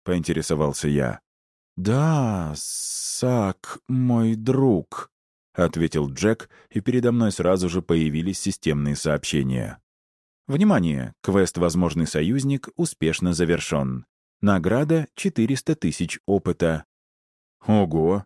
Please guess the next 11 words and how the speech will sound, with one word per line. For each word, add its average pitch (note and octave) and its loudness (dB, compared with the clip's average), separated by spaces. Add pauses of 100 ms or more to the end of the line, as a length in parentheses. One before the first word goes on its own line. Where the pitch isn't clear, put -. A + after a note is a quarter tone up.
(140)
неплохо. G#2+ 2 (440)
Мало A#2 2
того, G#2 2
что F2 -2
теперь E2+ 0
ко F2+ 2
мне F2 2
присоединился E2+ -2
очередной E2+ -2
странный D#2+ 0
союзник, D2 -2